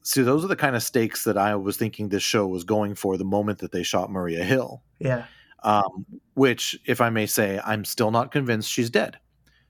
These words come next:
Speaker 1: We'll see. We have one more episode to go.
Speaker 2: I am
Speaker 1: We'll
Speaker 2: now
Speaker 1: see.
Speaker 2: on the
Speaker 1: I
Speaker 2: opposite side of that. I'm thinking that now that Gaia has survived death, they're not gonna resurrect two people,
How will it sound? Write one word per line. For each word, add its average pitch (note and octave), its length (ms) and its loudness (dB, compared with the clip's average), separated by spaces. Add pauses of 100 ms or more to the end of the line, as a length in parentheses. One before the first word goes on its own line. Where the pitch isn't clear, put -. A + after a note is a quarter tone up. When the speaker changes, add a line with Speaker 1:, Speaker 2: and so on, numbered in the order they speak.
(180)
Speaker 1:
We'll G#2+ 240 2
see. G#2 400 -2
We A2 120 2
have G2+ 160 2
one G#2 160 0
more G#2+ 160 2
episode G#2 380 0
to B2 80 -2
go. D3 180 0 (580)
Speaker 2:
I C#3 200 8
am D3 220 0
Speaker 1:
We'll C3+ 100 2
Speaker 2:
now C3+ 80 6
Speaker 1:
see. C3+ 60 6
Speaker 2:
on C#3 280 2
the B2+ 160 0
Speaker 1:
I B2 80 4
Speaker 2:
opposite B2+ 460 -2
side C3+ 260 0
of G#2+ 100 -6
that. G#2+ 220 -8 (340)
I'm C#3 180 2
thinking C3 760 -2 (340)
that B2 320 0
now B2 320 2
that A#2+ 420 -2 (280)
Gaia C#3 320 6
has B2 260 0
survived A#2 560 -2
death, A#2 320 -6 (200)
they're C#3+ 120 0
not D#3 160 4
gonna C#3 160 0
resurrect A#2+ 500 0
two C3+ 220 2
people, B2 500 -4